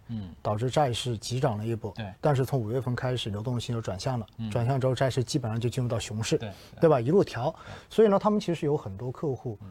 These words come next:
Speaker 2: 现在持有债券的
Speaker 1: 嗯。
Speaker 2: 产品，
Speaker 1: 嗯。
Speaker 2: 可能现在还在浮亏，
Speaker 1: 嗯。
Speaker 2: 甚至于，呃，打平吧。
Speaker 1: 嗯。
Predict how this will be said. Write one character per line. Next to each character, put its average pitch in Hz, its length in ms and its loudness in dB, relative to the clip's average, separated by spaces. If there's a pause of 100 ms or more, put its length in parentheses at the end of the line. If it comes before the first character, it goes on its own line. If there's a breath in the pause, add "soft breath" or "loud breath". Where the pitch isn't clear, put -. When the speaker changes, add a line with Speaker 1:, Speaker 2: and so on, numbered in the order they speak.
(140)
Speaker 2:
现 151 240 -2
在 131 120 0
持 127 200 -6
有 110 100 -4
债 139 160 -2
券 117 300 -4
的 92 180 -10 (340)
Speaker 1:
嗯。 98 160 -14
Speaker 2:
产 120 240 -4
品， 110 200 -6 (160)
Speaker 1:
嗯。 101 160 -10
Speaker 2:
可 107 160 -6
能 117 180 -4
现 131 180 -4
在 123 280 -2
还 - 200 -6
在 139 140 0
浮 - 160 -6
亏， 156 180 0 (180)
Speaker 1:
嗯。 107 260 -6
Speaker 2:
甚 160 160 4
至 131 160 4
于， 135 80 -2 (420 soft breath)
呃， 110 420 -2 (480)
打 107 140 -2
平 107 240 -2
吧。 165 160 8
Speaker 1:
嗯。 104 160 -8